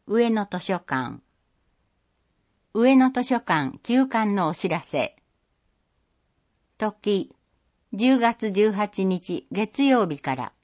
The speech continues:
二十五日月曜日。特別図書整理のため、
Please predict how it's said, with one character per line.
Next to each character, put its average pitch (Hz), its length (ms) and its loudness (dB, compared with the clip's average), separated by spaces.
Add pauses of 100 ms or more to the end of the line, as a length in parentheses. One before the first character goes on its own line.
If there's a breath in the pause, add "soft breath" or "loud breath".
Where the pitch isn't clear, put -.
二 254 180 6
十 190 280 0
五 160 160 -2
日 135 580 -6
月 196 320 -2
曜 180 320 2
日。 - 180 -12 (1300)
特 220 320 0
別 247 540 -2
図 208 100 2
書 254 200 -2
整 262 280 0
理 180 140 0
の 160 140 -2
た 147 140 0
め、 139 320 -2